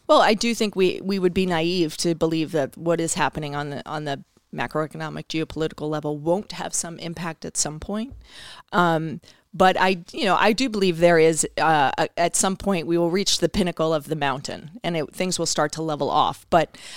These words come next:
I don't a-, anticipate, and we are certainly not, um, budgeting for twenty twenty-three, uh, a decline. We're, we're, we're budgeting growth. We expect this to continue, um, and we're excited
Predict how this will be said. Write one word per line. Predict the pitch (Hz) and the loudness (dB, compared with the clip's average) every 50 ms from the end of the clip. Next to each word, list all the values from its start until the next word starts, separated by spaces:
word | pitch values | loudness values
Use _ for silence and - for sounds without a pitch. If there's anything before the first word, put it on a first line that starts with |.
| - - - _ - | -18 -20 -14 _ 0
I | - 175 175 | 2 2 2
don't | 180 - 202 196 202 226 220 - | 2 2 2 2 2 2 0 -2
a-, | - 180 175 - - | -2 -2 -2 -2 -2
anticipate, | 185 185 - 220 214 - - 196 185 175 | -2 0 0 2 0 2 2 0 0 0
and | 170 170 | -2 -4
we | 175 185 175 | -2 -2 -2
are | 170 | -2
certainly | 170 - - - 202 196 151 180 175 170 | -2 -2 0 2 2 2 2 0 0 2
not, | 170 170 165 165 - - - | 2 2 0 0 -2 -4 -4
um, | 165 160 160 160 165 170 - 160 - | -4 -4 -2 -4 -4 -6 -6 -2 0
budgeting | 180 190 - 202 190 185 180 175 | 0 0 0 -2 -4 -4 -6 -6
for | - 175 | -8 -8
twenty | 170 - 185 175 170 170 | -6 -4 -4 -4 -4 -4
twenty-three, | - 180 170 170 165 - 196 220 214 185 175 170 - - - - - _ _ _ _ - | -4 -4 -4 -6 -4 -2 2 2 4 4 2 0 -2 -8 -20 -20 -20 _ _ _ _ -20
uh, | - 175 165 131 - - | -18 -18 -18 -18 -12 -6
a | - - | -4 -2
decline. | 160 180 - - 175 170 180 233 214 156 151 - - - | -2 -2 -2 0 2 2 2 2 0 -4 -6 -12 -10 -4
We're, | 180 185 185 175 - | 0 2 2 2 0
we're, | - 170 175 180 175 156 | 0 2 2 2 2 0
we're | - 175 175 175 175 175 160 - _ _ - | -2 -2 -2 -2 -2 -2 -4 -6 _ _ -20
budgeting | - 180 - 185 185 - 180 180 170 | -6 0 2 2 2 2 0 -2 -2
growth. | - 170 175 208 233 - - - | 2 4 4 4 4 2 2 2
We | 175 | 2
expect | 170 - - - 170 - - | 2 2 2 0 0 0 0
this | 170 - - | -2 -2 -2
to | - 170 | -4 -6
continue, | - - 160 - - 160 170 202 240 311 269 - - - - - - - - | -6 -8 -8 -6 -6 -4 -2 -2 -2 -2 -4 -10 -16 -18 -18 -18 -20 -16 -8
um, | - - 170 175 170 170 170 - | -2 2 2 4 4 2 0 -2
and | - 175 175 170 175 170 160 | -2 0 0 0 0 -2 -4
we're | 160 - 180 180 180 165 | 0 2 2 4 4 4
excited | 143 - - - - 175 185 202 196 185 175 - | 2 2 2 4 4 4 4 4 2 2 2 2